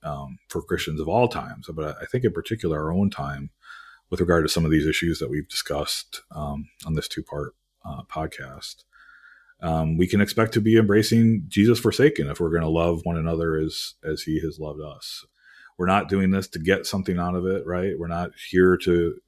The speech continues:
offer a kind of utilitarian or consequentialist calculation about where we might go. We're here to love as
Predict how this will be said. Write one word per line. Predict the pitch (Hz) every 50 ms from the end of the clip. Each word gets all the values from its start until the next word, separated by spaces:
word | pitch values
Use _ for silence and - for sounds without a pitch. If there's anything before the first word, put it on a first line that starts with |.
| - - - - - - -
offer | 73 82 87 - - 92 82
a |
kind | - - 87 87
of | 82
utilitarian | 85 82 - - 87 85 85 - - 82 82 85 82 85 85 82 82
or | 82 85 82 80 - _ - - - - - - - - _
consequentialist | - - 90 - 90 - - 92 87 87 - - 85 87 87 85 - - -
calculation | - - 90 87 - - 85 80 82 85 - - - 85
about | 85 82 85 82 73
where | 85 85 85
we | 85 85
might | 82 82 85 82
go. | - 85 82 87 95 101
We're | 101 92 85
here | - 95 95 92
to | - - 92
love | 87 82 85 85 87 90 90 87
as | 85 85 85 - - -